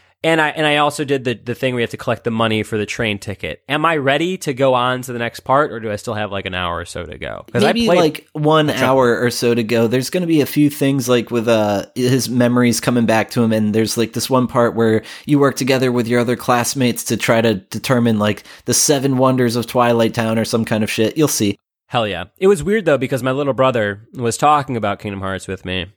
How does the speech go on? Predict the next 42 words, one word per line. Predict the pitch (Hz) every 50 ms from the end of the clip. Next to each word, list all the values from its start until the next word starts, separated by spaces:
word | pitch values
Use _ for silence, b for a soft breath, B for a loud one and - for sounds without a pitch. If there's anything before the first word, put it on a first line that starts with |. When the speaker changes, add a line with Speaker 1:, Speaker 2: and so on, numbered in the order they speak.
| _ _ _ _ _ _ _
Speaker 1:
and | 101 104 104 104 104 101 101
he | 110 123
was | 127 -
trying | - 180 165 160 143
to | 135
kind | - 151 143 131
of | 117
explain | 117 104 - - - 143 143 151 143 139 135 123 120
Kingdom | - - 139 131 120 113
Hearts | 120 117 113 - -
Re-Chain | 110 123 123 - - 127 120 110
of |
Memories | 104 104 120 143 160 180 202 208 - - - - _
because | 127 - - 117 110 107
it | -
takes | - 127 113 - -
place | - 123 120 113 -
in | - 117 113
between, | 101 113 - - 117 110 113 127 143 190 190 -
right? | - 67 78 185 180 - B B B B B B B
Uh, | - 107 107
one | 104 98 113 117 113
and | 113 101
two, | - - 135 151 190 185 b b b b b b b
um, | - 82 85 90 87 90 85 - -
'cause | - 151 165
I | 185
didn't | 170 156 123
feel | - 131
like | 123 110 -
playing | - 107 104 101
Chain | - - 104
of | 95
Memories. | 95 98 98 98 92 92 90 - - -
And | 135 165
as | 180 190 175
he | 190
was | 170 147 -
talking, | - - - 156 151 156 160 - 120 107
I | 104 98 - 208
was | 143 120
like, | 120 - 185